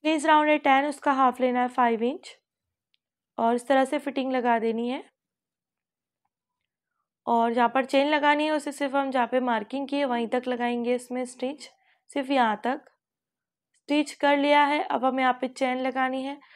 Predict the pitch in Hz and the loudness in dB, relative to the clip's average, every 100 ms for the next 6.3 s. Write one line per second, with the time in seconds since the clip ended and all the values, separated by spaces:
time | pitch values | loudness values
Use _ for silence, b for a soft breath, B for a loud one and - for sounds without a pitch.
0 | b _ - - 247 - 240 247 247 262 | b _ -14 -4 -4 0 0 0 0 -2
1 | 254 240 247 247 247 247 240 226 254 254 | 0 -2 -2 -2 -4 -4 -2 -4 -2 -2
2 | 247 240 254 269 359 _ _ _ - 202 | 0 -2 -4 -8 -12 _ _ _ -10 -4
3 | 254 247 294 294 285 233 277 269 247 247 | -4 -2 -2 2 0 2 0 0 0 -2
4 | 247 269 269 254 247 240 294 - 262 247 | 0 -2 -2 -4 -4 -4 -6 -2 0 2
5 | 254 247 247 254 233 247 240 220 220 214 | 2 0 -4 -6 -6 -4 -6 -6 -8 -8
6 | 226 247 | -8 -10